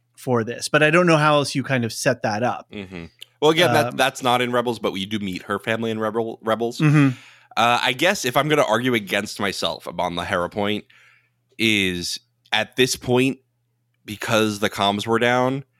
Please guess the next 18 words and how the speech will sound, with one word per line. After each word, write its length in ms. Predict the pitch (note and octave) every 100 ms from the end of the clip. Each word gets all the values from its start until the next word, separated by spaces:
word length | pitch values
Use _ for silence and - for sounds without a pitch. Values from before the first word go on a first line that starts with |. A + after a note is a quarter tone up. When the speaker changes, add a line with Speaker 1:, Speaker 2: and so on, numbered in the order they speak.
| _ _ -
Speaker 2:
she 200 | - A#2
has 160 | A2
no 300 | G#2 G2+ G#2+
idea 260 | G#2 G2+ G2
that 140 | F2
Hera 280 | G2+ F#2 F2+
was 140 | E2
coming 260 | - F2 C2+
for 180 | - C#2+
her. 140 | F2+
She 200 | - B2+
might 220 | A#2 A2 -
feel 200 | G#2 F#2
abandoned 420 | F#2 B2+ A2 E2
Speaker 1:
Right. 120 | D#2+
Speaker 2:
by 0 |
Hera 300 | F#2 E2 D2+
too. 340 | - - -